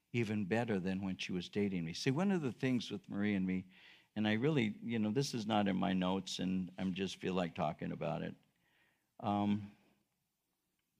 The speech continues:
I wa-, I never, I wasn't a dater. You know, I didn't go out with a lot of people. I, I was, nobody would go out with me. So I, I didn't, I didn't have a lot of dates.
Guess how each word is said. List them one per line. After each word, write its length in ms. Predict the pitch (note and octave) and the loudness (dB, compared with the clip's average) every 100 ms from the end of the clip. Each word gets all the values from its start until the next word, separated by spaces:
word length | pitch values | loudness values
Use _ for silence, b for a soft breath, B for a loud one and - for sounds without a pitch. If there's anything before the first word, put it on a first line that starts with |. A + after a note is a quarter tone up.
| _ _ _ _ | _ _ _ _
I 120 | C3+ | 2
wa-, 160 | D3 D3 | 6 6
I 120 | D3 D#3 | 8 8
never, 220 | D3+ - | 6 6
I 60 | |
wasn't 320 | C3+ C3+ B2 G#2 | 6 6 2 0
a 60 | |
dater. 400 | F#2 G2+ G2+ G#2 G#2+ B2+ | 2 2 4 0 -2 -8
You 140 | - G2 | -4 0
know, 60 | |
I 100 | G2 | 0
didn't 200 | G#2 G#2+ | 0 -2
go 100 | G2+ | 0
out 140 | G2 - | 0 0
with 100 | - | -4
a 40 | |
lot 180 | G2 F#2+ | -4 -4
of 80 | - | -6
people. 300 | G#2 G2 F#2+ | -8 -4 -2
I, 180 | G2 - - - | -2 -6 -14 -12
I 40 | |
was, 340 | G2 G2+ F2+ - - _ _ _ _ _ | -4 -4 -4 -12 -20 _ _ _ _ _
nobody 220 | B2 B2 A2+ | 0 4 4
would 200 | G#2+ F#2+ | 4 4
go 120 | F#2+ | 4
out 140 | F2+ | 4
with 140 | G2 - | 0 -8
me. 120 | F#2+ | -4
So 160 | - | 6
I, 200 | B2+ C3 B2+ B B | 8 8 4 B B
I 120 | B2+ | 6
didn't, 320 | D#3 D3 C#3+ G#2 B B B | 10 10 8 2 B B B
I 100 | - | 4
didn't 200 | B2+ C3 | 6 8
have 140 | A#2+ A2+ | 6 6
a 40 | |
lot 220 | G#2 G2 | 8 6
of 100 | F2 | 4
dates. 420 | D#2 C#2+ - - | -2 -8 -10 -18